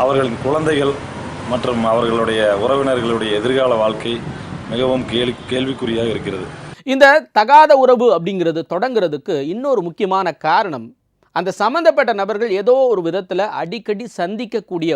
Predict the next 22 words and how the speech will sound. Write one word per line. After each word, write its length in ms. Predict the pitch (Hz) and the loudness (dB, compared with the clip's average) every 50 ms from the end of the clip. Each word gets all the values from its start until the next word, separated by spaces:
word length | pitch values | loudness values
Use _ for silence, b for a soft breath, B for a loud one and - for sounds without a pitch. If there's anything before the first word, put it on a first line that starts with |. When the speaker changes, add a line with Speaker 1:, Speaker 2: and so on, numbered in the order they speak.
| 123 131 | -2 -4
Speaker 2:
ஒரு 100 | 139 147 147 - | -6 -8 -8 -8
சூழல் 340 | - 202 214 196 165 135 127 143 | -8 -6 -4 -4 -6 -6 -8 -10
ஏற்படும். 340 | 151 143 - 113 95 - - _ _ b b b b 180 | -10 -10 -12 -14 -14 -14 -20 _ _ b b b b 6
அதாவது 280 | 233 247 269 269 220 294 233 - | 8 8 8 6 2 -2 -4 -4
பக்கத்து 260 | 208 190 254 220 233 190 220 | -4 -4 -2 -2 -2 -2 -4
பக்கத்து 240 | 180 175 170 170 180 | -6 -6 -4 -4 -4
வீட்டுல 240 | 190 185 190 180 185 190 175 123 143 | -4 -2 0 2 2 2 0 -2 -6
வசிக்கிறவங்க, 540 | 151 - 175 160 165 156 143 139 135 151 170 165 143 | -8 -8 -8 -8 -6 -6 -6 -6 -4 -6 -6 -6 -6
இல்லைன்னா 300 | 160 202 220 196 196 214 202 147 165 | -6 -4 -2 -2 -2 -2 -2 0 2
ஒரே 160 | 196 233 254 269 247 226 | 4 6 6 6 6 4
இடத்துல 360 | 190 220 208 - 202 147 127 120 - b b b b b b 139 165 | 0 -4 -6 -6 -4 -4 -4 -6 -8 b b b b b b 0 4
வேலை 320 | 208 247 285 302 294 294 269 - - | 6 8 8 8 6 4 2 2 0
செய்றவங்களா 440 | 233 220 214 214 196 185 180 165 156 - | 0 2 2 0 0 0 0 0 0 -2
கூட 100 | 185 180 170 139 | -4 -6 -6 -6
இருக்கலாம். 380 | 143 139 - 127 113 107 - _ b b b b b 190 | -6 -8 -8 -10 -10 -10 -12 _ b b b b b 4
சாதாரணமாக 760 | 196 226 254 277 269 262 254 233 226 233 240 233 247 233 - - | 6 6 8 8 8 6 6 4 0 0 0 0 0 0 -2 -2
தெரிஞ்சவங்க 500 | 202 202 226 220 214 220 202 190 180 190 190 175 | -2 -2 -2 0 0 0 0 0 0 0 0 -2
இப்படி 180 | 165 170 170 160 151 165 | -2 -4 -2 0 4 4
ஆரம்பிக்கக்கூடிய 600 | 185 196 196 190 180 - 185 156 - 160 160 151 147 139 | 4 4 2 -2 -4 -8 -10 -10 -8 -6 -4 -4 -2 0
உறவுகள் 400 | 156 170 175 160 156 175 175 196 220 220 196 143 | 0 0 0 0 0 -2 -2 -2 -2 -6 -10 -12
இப்படியே 320 | - - 151 160 180 202 196 - | -10 -8 -6 -4 -4 -4 -4 -6
படிப்படியா 500 | 151 151 160 151 170 160 156 180 185 | -8 -8 -8 -6 -4 -2 2 4 4